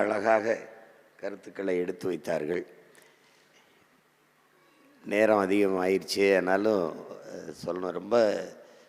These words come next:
செறிவாகவும் தெளிவாகவும் நம் பிள்ளைகள் கருத்துக்களை எடுத்து வாதிட்டார்கள். ஒன்றை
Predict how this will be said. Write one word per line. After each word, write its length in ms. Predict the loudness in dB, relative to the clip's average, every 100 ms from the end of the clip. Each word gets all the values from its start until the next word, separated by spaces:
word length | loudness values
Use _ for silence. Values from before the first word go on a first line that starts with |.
| -6
செறிவாகவும் 680 | -2 0 4 4 4 -2 -4 -4
தெளிவாகவும் 720 | -2 2 2 2 2 -2 -4 -10 -20 -20 _ _ _
நம் 160 | -10 -6
பிள்ளைகள் 440 | 0 2 2 -2 -2
கருத்துக்களை 480 | -4 -4 -8 0 2 2
எடுத்து 320 | 0 -2 0 0 0 -4 -8 -12 -16 -20 _ _ _ _ _ _ _ _ _ _ _ _ -20 -20 -6 4
வாதிட்டார்கள். 720 | 6 4 -2 -6 -8 -10 -12 -16 _ _ _ _ _ _ _ _ _ _ _ _ _ _ _ _ -20 -20 -20 _ _ _ _ _ _ _ _ _ -20 -4
ஒன்றை 380 | -2 4 6 6